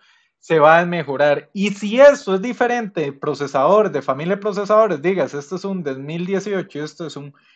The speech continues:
veinte veinte, este va a ganar en todo.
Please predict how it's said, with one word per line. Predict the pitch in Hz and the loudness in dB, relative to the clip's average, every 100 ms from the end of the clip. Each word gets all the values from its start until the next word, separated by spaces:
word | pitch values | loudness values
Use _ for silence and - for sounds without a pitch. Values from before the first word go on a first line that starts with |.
| _ _ | _ _
veinte | - 151 196 196 196 202 | -6 0 0 -2 -2 -2
veinte, | 180 196 196 196 220 196 _ _ - | -2 -2 -6 -8 -12 -14 _ _ 0
este | 185 240 - | 4 4 2
va | 160 | 4
a | 185 | 4
ganar | 202 196 208 | 4 2 2
en | 180 | 0
todo. | - 175 120 | -2 -2 -2